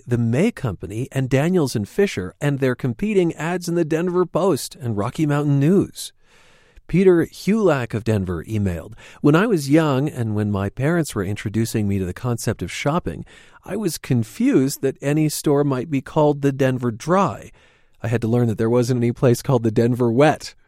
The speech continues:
Karen Nelson of Greeley wrote on the C P R News Facebook page, "My friend and I would take the bus downtown to see a movie or go skating and then eat tuna salad sandwiches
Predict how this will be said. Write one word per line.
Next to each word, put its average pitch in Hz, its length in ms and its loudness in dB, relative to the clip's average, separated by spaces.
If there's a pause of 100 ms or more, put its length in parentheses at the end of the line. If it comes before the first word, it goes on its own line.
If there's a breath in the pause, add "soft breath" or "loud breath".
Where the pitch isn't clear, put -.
(680 soft breath)
Karen 175 520 2
Nelson 170 400 2
of 143 180 0
Greeley 180 540 4
wrote 139 400 0 (100)
on 110 240 -2
the 107 120 0
C 160 200 -4
P 156 160 -2
R 131 140 2
News 117 260 0
Facebook 135 540 -2
page, 110 560 -4
"My 139 180 0
friend 220 300 0
and 175 100 6
I 127 120 2
would 135 180 0
take 165 240 -2
the 151 80 -2
bus 147 260 -2
downtown 131 760 -4
to 113 120 -12
see 113 240 -6
a 104 60 -2
movie 135 500 2
or 95 120 -4
go 101 200 -2
skating 110 600 -2 (320 loud breath)
and 123 160 -2
then 156 300 2
eat 156 240 -2
tuna 170 320 4
salad 131 400 -4
sandwiches 101 760 -4